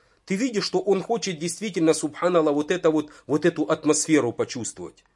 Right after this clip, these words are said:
Почему многие из них при-, придут, по-, по-, помолятся, дадут садака и так далее, выходят, что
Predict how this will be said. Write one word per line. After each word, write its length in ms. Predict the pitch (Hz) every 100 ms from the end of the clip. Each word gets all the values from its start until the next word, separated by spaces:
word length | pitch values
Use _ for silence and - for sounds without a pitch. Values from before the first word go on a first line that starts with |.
| _ _
Почему 340 | 233 - 262 214
многие 360 | 175 165 143
из 100 | 143
них 200 | 147 147
при-, 180 | 165 170
придут, 480 | - 175 170 170 -
по-, 100 | -
по-, 220 | - 156
помолятся, 680 | 156 175 170 170 143 139 131 - -
дадут 360 | 160 165 190
садака 600 | - 151 139 131 165 147 - -
и 100 | 143
так 220 | 151 135
далее, 240 | 135 156 139
выходят, 500 | 160 165 185 147 139
что 300 | - 123